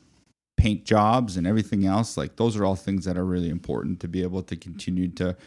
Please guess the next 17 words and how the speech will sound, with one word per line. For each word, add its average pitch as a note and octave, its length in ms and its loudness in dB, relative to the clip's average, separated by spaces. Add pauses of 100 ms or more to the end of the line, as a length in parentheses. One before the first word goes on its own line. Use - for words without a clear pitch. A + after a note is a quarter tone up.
(160)
refresh F#2+ 560 0
your F2 80 -4
building F2 440 -2
every F2 260 -4
year. G2+ 640 0
And, F2+ 420 -4 (360)
you - 60 -6
know, E2+ 60 -2
we've F2 160 0
done F#2 200 0
some E2+ 160 -4
big F2+ 240 0
remodels F2+ 500 2
in D#2 60 -4
the - 60 -6
past, G2 640 -4 (120)
and, F#2 240 -6